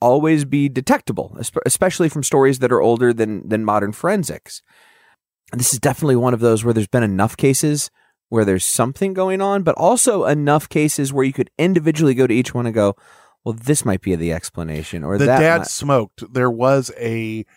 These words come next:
Speaker 2: an open fire there the
Speaker 1: Exactly.
Speaker 2: day before.
Speaker 1: Exactly.
Speaker 2: She took sleeping pills and was known to smoke and was an alcoholic. Uh, you know, there's always the breadcrumbs that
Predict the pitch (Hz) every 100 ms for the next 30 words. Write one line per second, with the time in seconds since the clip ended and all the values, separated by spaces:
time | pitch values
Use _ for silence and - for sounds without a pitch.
0 | _ _ _ 117 113 127 123 120 107 113
1 | 117 113 113 104 113 90 95 98 80 110
2 | 101 - 98 92 95 85 165 170 156 160
3 | - - 156 151 135 147 139 143 123 139
4 | 139 123 - 135 127 - 131 131 127 120
5 | 120 123 113 107 117 110 104 92 - -
6 | 113 107 117 120 101 - - - - 123
7 | 120 147 156 147 139 127 117 - 120 117
8 | 113 107 - 117 120 123 - - 123 110
9 | 110 107 107 110